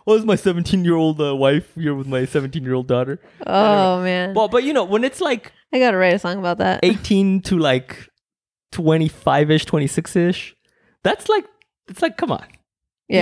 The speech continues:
Speaker 1: You know, it's like if, if they're forty and your kid is forty, then whatever, who cares? Like, they probably don't even care about you at that point. But, but yeah, that, that's, that's weird. Anyways, continue.
Speaker 2: Uh, so Jeff Goldblum, he had an older wife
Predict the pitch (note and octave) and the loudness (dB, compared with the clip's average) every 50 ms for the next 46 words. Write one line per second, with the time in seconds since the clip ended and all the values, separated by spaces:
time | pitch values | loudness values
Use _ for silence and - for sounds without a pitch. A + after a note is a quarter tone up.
0 | A#3 A#3 A3 A3+ G#3+ - F3+ F#3 B3+ A#3+ A3+ A3+ G#3+ A3+ A#3 A#3 A#3+ C4+ C4+ - | 2 2 0 -2 -2 -4 -2 -2 0 0 0 -2 -2 0 -2 0 2 0 0 2
1 | - G#3+ G#3+ G#3+ G#3+ G#3 G3 F#3+ F#3 F3 F3 F3 - A#3+ B3+ D#3+ C#3 - - C#3+ | 2 4 4 4 4 2 2 2 2 2 0 2 2 0 0 -2 -4 -4 0 0
2 | B2+ A#2+ A2+ A2+ A#2 A#2 B2 B2+ B2+ A#2+ A2 A2 B2 A#2+ - - C3+ A2+ G2 F#2+ | 2 2 2 0 2 2 2 2 2 2 0 0 0 0 0 0 0 0 0 -2
3 | - - F#2 F#2+ _ _ _ _ - - A#2+ B2+ - - B2 A2+ A2 A2 G#2 G#2 | -4 -8 -10 -10 _ _ _ _ -6 -2 -2 0 0 0 0 2 2 0 0 0
4 | G2+ F#2+ F#2+ - - A2 G2 F#2 F#2 F#2 - - G#2 F#2+ - - G2 - - G#2 | 0 -2 -4 -4 -2 -2 0 0 -2 -4 -4 -4 -6 -6 -4 -6 -8 -6 -6 -8
5 | G2+ A2 - G2+ F#2+ - _ _ _ _ _ - - - _ - C3 C3 B2 A#2 | -6 -4 -2 -2 -4 -4 _ _ _ _ _ -20 -20 -14 _ -2 0 2 2 2
6 | A#2 A#2 B2+ C3 - - G#2 - - - - - - - G#2+ - - - - - | 0 0 0 -2 -2 -4 -8 -8 -10 -12 -20 -18 -14 -14 -14 -14 -16 -20 -20 -20
7 | _ _ - C3 - - D#3+ - - - - C3 C#3 - G#2 - - A#2 - - | _ _ -12 -12 -12 -12 -14 -18 -14 -6 -4 -4 -2 -4 -4 -8 -8 -8 -8 -8
8 | - - _ _ _ _ _ _ _ _ _ - G#3 G3+ G3 F#3+ - F#3 G#3+ A3+ | -10 -12 _ _ _ _ _ _ _ _ _ -2 0 0 0 0 -2 -2 -2 -2
9 | A3 G#3+ G3+ C#4 D#4 F#4 D#4+ - A#3 A#3+ A#3+ A3 G#3+ G#3 G3+ G3 F#3+ F3+ F3+ F3+ | -2 0 0 0 0 0 -2 0 2 2 2 2 0 0 0 0 0 -2 -2 -4
10 | F#3 F#3+ A#3+ - _ _ _ _ _ _ _ _ _ _ - B3+ C4 C4+ C4 B3+ | -6 -10 -12 -12 _ _ _ _ _ _ _ _ _ _ -6 -4 -2 -2 0 0
11 | A#3+ A#3 - _ _ _ _ _ - - A3+ D#4 F4+ G#4 A4+ E4+ B3+ A3+ A#3 G#3 | -2 -2 -4 _ _ _ _ _ -10 -4 0 0 0 0 0 -2 0 0 0 0
12 | G3 F#3+ F3+ E3 B2 B2 D#3+ F#3 G#3 G#3+ - - - _ | 0 0 0 2 2 2 2 0 -2 -4 -8 -20 -20 _